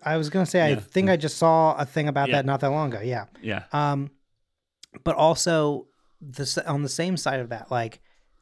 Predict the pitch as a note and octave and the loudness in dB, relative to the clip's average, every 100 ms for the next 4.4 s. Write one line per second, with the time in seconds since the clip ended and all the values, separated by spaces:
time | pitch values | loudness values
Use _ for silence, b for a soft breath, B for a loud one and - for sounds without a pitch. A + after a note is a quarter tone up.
0 | _ C3 B2+ B2+ - D#3+ E3+ F3+ F#3 E3+ | _ -6 -6 -6 -4 0 2 2 0 0
1 | C3+ C#3 D3 F3+ G3 G3+ - _ _ _ | 0 -2 0 -2 -4 -6 -10 _ _ _
2 | F#3+ G3+ G#3+ F3 D#3+ D3+ C3+ B2+ C#3 D#3+ | -2 0 -4 -4 -4 -2 -2 0 0 2
3 | C#3+ G2+ C#3 B2+ C#3+ D3+ D#3 F3 - D#3+ | 2 2 0 2 0 2 2 2 2 -2
4 | E3 G3 G3 F#3 | 0 0 0 -2